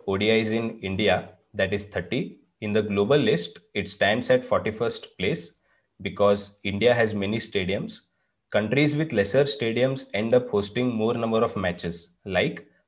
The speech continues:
Harare has hosted one fifty-one matches, Colombo in Sri Lanka one twenty-nine. Top of the list is the stadium with two forty matches. India has also scored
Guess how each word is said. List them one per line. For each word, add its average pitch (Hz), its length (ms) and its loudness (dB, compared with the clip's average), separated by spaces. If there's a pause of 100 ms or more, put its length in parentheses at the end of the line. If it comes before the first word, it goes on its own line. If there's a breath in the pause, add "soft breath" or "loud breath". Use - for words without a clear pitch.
(100)
Harare 120 340 6
has 135 220 4
hosted 113 360 0
one 107 240 2
fifty-one 117 480 -2
matches, 98 440 -4
Colombo 117 520 0
in 117 120 -2
Sri 107 200 -4
Lanka 107 280 0
one 107 220 2
twenty-nine. 90 500 -2 (580)
Top 143 200 6
of 175 200 6
the 175 100 8
list 107 460 0
is 113 180 -6
the 131 120 2
stadium 104 500 0
with 101 140 0 (280)
two 151 140 0
forty 160 320 2
matches. 95 560 -2 (540)
India 110 320 4
has 156 180 6
also 101 460 2
scored 131 500 -2